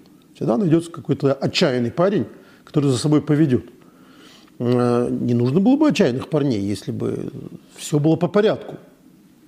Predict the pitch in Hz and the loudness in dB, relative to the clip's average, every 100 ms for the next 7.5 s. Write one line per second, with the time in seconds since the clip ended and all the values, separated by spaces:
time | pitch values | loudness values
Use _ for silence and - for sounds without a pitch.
0 | - _ _ _ _ - - - 127 120 | -20 _ _ _ _ -16 -12 -10 -10 -4
1 | 117 131 131 98 - - - - - _ | -2 0 0 -4 -10 -20 -20 -20 -20 _
2 | - 110 110 101 131 110 135 131 - 113 | -10 -6 -6 -2 -2 2 2 2 -2 -2
3 | 208 240 214 131 127 131 147 123 127 139 | 2 2 0 0 0 2 4 2 2 0
4 | 196 233 220 180 139 - - 339 294 233 | 2 2 2 4 0 -2 0 2 4 2
5 | - - - - _ - - 196 247 330 | -2 -10 -20 -20 _ -4 -2 0 0 0
6 | - 220 240 226 226 226 226 208 208 - | 2 4 4 6 4 4 2 0 0 -2
7 | 185 196 175 160 160 | -2 -4 -4 -6 -12